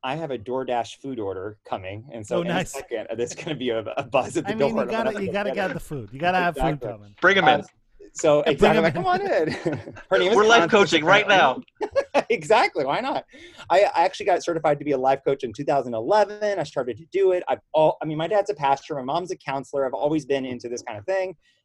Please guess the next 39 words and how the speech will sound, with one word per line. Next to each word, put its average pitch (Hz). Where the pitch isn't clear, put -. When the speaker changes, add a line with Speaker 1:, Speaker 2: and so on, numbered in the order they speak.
Speaker 1:
And 143
then 156
I 131
didn't 131
like 120
doing 123
it 120
for 123
actors, 139
which 113
is 104
what 113
I 113
was 107
doing. 143
And 139
I 139
made 139
most, 135
the, 123
the 117
best 156
year 156
I 151
did 156
was 120
five 131
thousand 120
dollars 113
a 107
year. 101
And 151
I -
was 165
like, 165
"Oh, 247
no, 151
no, 139
I'm, 139